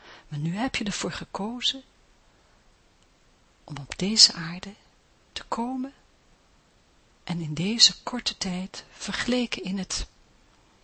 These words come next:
tijdloze, tijdloze, is die paar jaar dat we hier ons leven doorbrengen, is dat maar kort.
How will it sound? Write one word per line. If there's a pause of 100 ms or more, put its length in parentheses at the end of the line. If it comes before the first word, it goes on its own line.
(520)
tijdloze,
tijdloze, (1200)
is
die
paar
jaar
dat
we
hier (360)
ons
leven
doorbrengen, (1200)
is
dat
maar
kort.